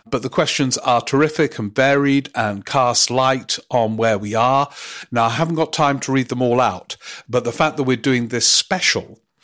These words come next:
should mean there's a bit more time for the other questions when we do the regular weekly podcast in a few days' time. Uh, so that's where we are. I just thought, um,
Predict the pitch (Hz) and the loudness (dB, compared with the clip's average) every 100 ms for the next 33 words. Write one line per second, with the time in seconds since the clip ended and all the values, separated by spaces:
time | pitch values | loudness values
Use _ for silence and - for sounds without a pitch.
0 | - - - - 165 135 120 107 107 113 | -20 -10 -2 0 0 0 0 0 -2 -2
1 | 131 120 113 110 - 117 110 107 104 - | -2 -2 -4 -4 -4 -2 0 -2 -6 -8
2 | 98 113 151 127 - 101 - - 101 101 | -2 0 0 0 -2 -4 -4 -6 -6 -4
3 | - - - - 120 113 110 120 117 107 | -6 -8 -12 -2 0 0 0 0 0 -4
4 | 135 107 117 107 107 - 117 135 131 110 | -10 -4 -2 -2 -4 -6 -2 -2 0 0
5 | 104 104 120 - - 110 104 104 - - | 0 -2 -6 -6 -6 -4 -4 -8 -16 -20
6 | _ 139 113 - 104 95 - - - 117 | _ -2 -2 -2 -2 0 -2 -2 -4 -6
7 | 107 - 113 107 98 92 - 98 95 - | -6 -2 -2 0 0 0 -2 -4 -6 -16
8 | _ - - - - 127 117 117 - 127 | _ -18 -16 -10 -2 0 2 2 2 2
9 | 120 113 - - 147 123 123 120 131 135 | 2 0 0 0 0 2 2 0 0 0
10 | 208 - - 190 156 - - 127 120 123 | 0 0 2 2 2 -2 0 2 2 -2
11 | 120 | -8